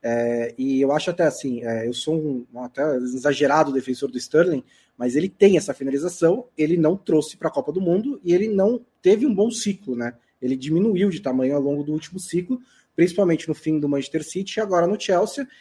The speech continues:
e tava fora desse jogo por questões familiares. Então, tá, eu acho que o Foden jogaria de qualquer maneira, mas ele estava fora por questões familiares. Mas você ter o Foden, que é um cara que consegue fazer quinze, vinte gols numa temporada,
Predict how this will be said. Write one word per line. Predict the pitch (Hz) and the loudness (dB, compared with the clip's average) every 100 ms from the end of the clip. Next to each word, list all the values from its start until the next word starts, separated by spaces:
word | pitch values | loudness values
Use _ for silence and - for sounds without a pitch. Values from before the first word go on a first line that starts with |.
| _ - | _ -8
e | |
tava | 190 190 | -2 0
fora | 185 170 170 | 2 2 2
desse | 156 160 | -2 -4
jogo | 143 151 156 | 0 0 0
por | - | -8
questões | - 143 - 151 156 151 147 | -6 -6 2 4 4 2 -2
familiares. | - 151 156 143 120 101 | -2 0 4 2 2 -4
Então, | 113 113 131 | -10 -6 -4
tá, | 147 131 123 135 123 _ _ - | -2 -2 -6 -12 -12 _ _ -4
eu | 127 | 0
acho | 135 139 | 0 -2
que | 160 | -8
o | |
Foden | - 147 151 151 | -2 0 2 0
jogaria | 156 151 147 | 2 4 4
de | 147 | 0
qualquer | 160 160 | -2 0
maneira, | 156 165 139 107 | 2 2 2 0
mas | 104 113 113 | -4 -6 -6
ele | 123 143 - _ _ | -6 -6 -12 _ _
estava | 135 - 131 139 | -10 -4 -2 -4
fora | - 139 135 | -2 -2 -2
por | 143 | -4
questões | 143 147 147 139 - _ _ _ | -10 -8 -6 -6 -8 _ _ _
familiares. | - 143 160 151 120 | -4 0 4 2 2
Mas | 127 139 | -2 -4
você | 156 175 | -2 -4
ter | 175 196 | 4 4
o | 311 | 4
Foden, | - 180 151 139 123 | 2 2 4 2 -2
que | 123 151 | 0 2
é | |
um | 175 | 2
cara | 196 170 165 | 0 2 2
que | - | 0
consegue | - 143 151 160 175 | -6 -4 0 0 -2
fazer | 143 127 139 | -6 -4 -4
quinze, | - 156 151 | -4 -4 -2
vinte | 131 139 - | -4 -4 -4
gols | 123 143 127 | -2 -2 -2
numa | 123 123 | -6 -8
temporada, | 131 120 127 131 113 | -10 -6 -2 -2 -4